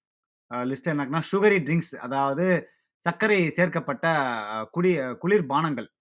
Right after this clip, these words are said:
இதுல வந்து குறிப்பா வந்து நம்பர் ஒன்ல இருக்கிறது வந்து Coca-Cola, Pepsi, Fanta. இத நெறைய பேருக்கு நான் சொல்லிட்டேன் நெறைய தடவ. எவ்வளோ பேருக்கு சொன்னாலும் திருந்த மாட்றாய்ங்க. இதுல இன்னொரு காமெடி என்னன்னா,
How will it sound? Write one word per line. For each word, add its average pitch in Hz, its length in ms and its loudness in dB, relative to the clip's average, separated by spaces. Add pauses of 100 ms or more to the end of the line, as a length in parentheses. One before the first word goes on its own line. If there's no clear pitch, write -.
(480)
இதுல 151 180 -2
வந்து 160 200 2
குறிப்பா 175 440 2
வந்து 156 260 0
நம்பர் 143 300 -2
ஒன்ல 180 240 2
இருக்கிறது 131 320 -2
வந்து 131 560 -4
Coca-Cola, 127 720 -4
Pepsi, 123 640 -6
Fanta. 131 480 -2 (840)
இத 123 160 -8
நெறைய 127 340 -2
பேருக்கு 160 260 -4
நான் 127 180 -4
சொல்லிட்டேன் 135 320 -4
நெறைய 123 260 -4
தடவ. 120 420 -6
எவ்வளோ 127 300 -4
பேருக்கு 139 260 -4
சொன்னாலும் 127 340 -4
திருந்த 143 240 -6
மாட்றாய்ங்க. 107 440 -8 (140)
இதுல 120 100 -8
இன்னொரு 143 420 -4
காமெடி 143 280 0
என்னன்னா, 123 380 -2